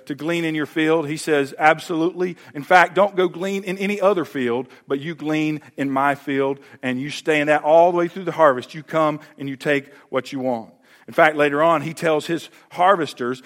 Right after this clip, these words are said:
to not only let her glean in the field, but to let a little extra fall for her, to allow, um, to allow her to even glean among the grain. Uh, I, I see, I think we see here in Boaz,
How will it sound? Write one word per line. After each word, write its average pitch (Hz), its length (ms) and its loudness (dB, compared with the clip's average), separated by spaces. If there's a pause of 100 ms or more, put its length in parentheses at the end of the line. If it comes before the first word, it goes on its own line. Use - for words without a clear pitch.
(140)
to - 80 -12
not 165 220 4
only 170 240 0
let 170 180 2
her 165 140 -4
glean 160 340 -6
in 151 80 -4
the 131 80 -4
field, 131 380 -4 (160)
but 147 140 -4
to - 80 -8
let 160 180 2
a 156 40 0
little 156 300 -2
extra 170 540 -8 (1000)
fall 135 340 2
for 117 200 -6
her, 104 300 -6 (420)
to 147 180 -4
allow, 156 460 0 (260)
um, 117 360 -8 (180)
to 160 180 -2
allow 151 300 2
her 180 200 0
to 175 140 -4
even 160 220 -4
glean 170 340 -4
among 156 300 0
the 143 80 -6
grain. 131 560 -4 (880)
Uh, 139 60 -14
I, 117 380 -20
I - 40 -14
see, 185 200 -8
I - 20 -10
think 196 200 -10
we 175 60 -8
see 190 280 -10
here 143 360 -6
in 151 240 -6
Boaz, 123 680 0